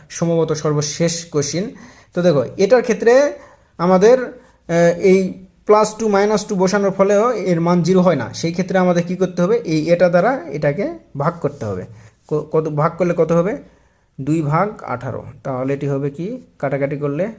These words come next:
নয় দুগুণে আঠারো, মানে উপরে ওয়ান হবে, নিচে নাইন হবে, ওয়ান বাই নাইন। তো এই যেটি হবে, এইটার উৎপাদক বের করতে হবে। তো এটার উৎপাদক কোনগুলো হবে? ওয়ান বাই থ্রি হবে,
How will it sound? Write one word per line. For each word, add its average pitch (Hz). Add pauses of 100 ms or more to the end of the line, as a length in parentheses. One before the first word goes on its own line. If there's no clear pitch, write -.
(120)
নয় 135
দুগুণে 135
আঠারো, 117
মানে 117
উপরে 131
ওয়ান 143
হবে, 165
নিচে 151
নাইন 120
হবে, 98 (540)
ওয়ান 131
বাই 123
নাইন। 110 (300)
তো 151
এই 233
যেটি 208
হবে, 202 (480)
এইটার 220
উৎপাদক 156
বের 117
করতে 113
হবে। 104
তো 131
এটার 196
উৎপাদক 202
কোনগুলো 202
হবে? 190 (880)
ওয়ান 170
বাই 165
থ্রি 156
হবে, 151